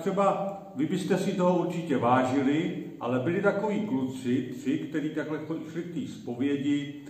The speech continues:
a brali to tak, bylo to takový, jen tak, aby pan farář,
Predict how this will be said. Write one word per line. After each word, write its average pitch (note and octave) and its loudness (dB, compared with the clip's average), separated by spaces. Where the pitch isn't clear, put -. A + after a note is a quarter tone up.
a G#2 -8
brali A#2+ 0
to B2 -2
tak, B2 0
bylo B2 -2
to B2+ -2
takový, B2 0
jen B2+ 0
tak, B2+ -2
aby B2+ 0
pan A#2 0
farář, A#2 0